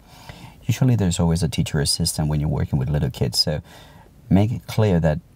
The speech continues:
at this moment I want silence. Let her do the heavy duty,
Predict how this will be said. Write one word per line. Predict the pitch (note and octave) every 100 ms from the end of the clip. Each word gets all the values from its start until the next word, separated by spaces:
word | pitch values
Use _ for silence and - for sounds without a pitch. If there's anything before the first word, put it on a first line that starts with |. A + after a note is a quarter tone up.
| - - -
at | E2 A#2
this | G2+ -
moment | G#2 G#2 E2 D2+
I | D#2
want | D2 C#2+
silence. | - G#2+ F2+ D2+ - - - - - -
Let | D2+
her | F2+ G#2 F2
do | E2+ D2+
the | C#2
heavy | D#2 C#2
duty, | C2 D2 B1+ C#2